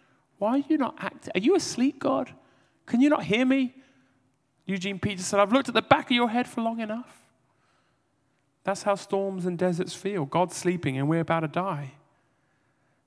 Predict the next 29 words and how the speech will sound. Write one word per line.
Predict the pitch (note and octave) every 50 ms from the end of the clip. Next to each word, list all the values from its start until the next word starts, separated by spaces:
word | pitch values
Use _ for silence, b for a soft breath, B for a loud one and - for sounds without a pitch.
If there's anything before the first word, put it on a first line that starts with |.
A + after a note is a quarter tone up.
| _ _ _ -
But | - D3+
Jesus | - F#3+ F#3+ F3+ E3+ F3 - - - - -
and | - C#3+ C#3+
God, | D3+ D#3 D#3 D3 C#3 - - - - - -
they | D#3 D3
do | D#3 D#3+ G3 -
care. | - - - - - - - - _ _ _ _ _ _ _ _ _ _ _ _ _ _ _ -
And | C#3 C#3 C#3+
that's | E3+ E3+ -
what | F#3 - -
the | D3+
Psalms | - - D3+ D3+ D3+ D3 C#3 C#3+
are | C3+ C3 C3+ C3
meant | C3 C3+ C#3 C3+ C3+ -
to | - C3
do. | C3 D3 D3+
And | D3 C#3
they're | C#3 C3+
saying, | - - D3 C#3 C#3
"No, | D3 C#3+
I | C#3 C3+
do | C#3 - E3 E3+ E3
care. | - - A2+ A2+
Come | - - C#3+ D#3
and | D3 C3+
find | - - D3 C#3 C#3 C3+ C3
the | B2+ A#2+
living | B2 B2+ C3 B2 A#2 A#2
water | A#2+ A2+ A#2 B2 - - C3 B2+